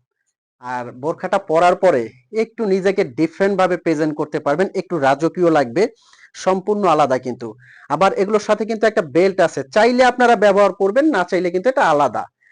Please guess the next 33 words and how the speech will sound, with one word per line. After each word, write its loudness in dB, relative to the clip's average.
চাইলে -2
আপনারা 0
বডিটা -2
একটু -4
শেপ 0
করে 2
নিতে 0
পারবেন 0
in -2
case -6
যদি -4
আপনার -6
মন -4
চায়, -10
নয়তো -6
বা -2
আপনি -6
বেল্টটা -4
পরিধান -6
করবেন -10
না। -12
প্রত্যেকটা -8
ডিজাইন -4
কিন্তু -4
ইউনিক। -4
এটার -4
মধ্যে 0
কিন্তু 0
আমরা 4
আরো 4
একটা 2
ডিজাইন 2
নিয়েছি 0